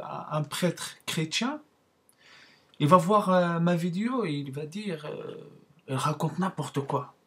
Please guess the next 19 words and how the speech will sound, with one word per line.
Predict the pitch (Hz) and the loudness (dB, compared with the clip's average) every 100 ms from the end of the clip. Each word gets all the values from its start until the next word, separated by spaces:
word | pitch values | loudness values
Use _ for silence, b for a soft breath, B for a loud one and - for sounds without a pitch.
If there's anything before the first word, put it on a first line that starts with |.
| _ _ _ | _ _ _
C'est-à-dire, | - 135 151 180 131 | -8 0 4 4 2
euh, | 131 120 113 | -2 -2 -4
le | 123 | -8
prêtre | 127 - 185 - | -8 -4 -4 -4
de, | 131 | -6
euh, | 131 117 117 110 110 110 - | -4 -4 -6 -8 -8 -8 -10
un | 104 - | -10 -12
prêtre, | - 175 156 - - | -6 -2 -2 -4 -10
euh, | - - - _ _ _ | -10 -12 -16 _ _ _
de | - | -4
l'église, | 123 131 196 247 247 _ _ _ _ _ _ - 127 | -2 0 2 0 -4 _ _ _ _ _ _ -16 -10
un | 117 | -10
prêtre, | - 143 139 - | -4 -4 -4 -10
euh, | 131 139 - | -16 -16 -10
chrétien, | - 143 139 202 262 - _ _ _ _ _ _ _ - B B B B B B 139 | -2 -2 2 4 2 -2 _ _ _ _ _ _ _ -20 B B B B B B 2
il | |
va | 135 | 4
voir | 127 139 131 | 6 4 4
ma, | 127 120 | 0 -2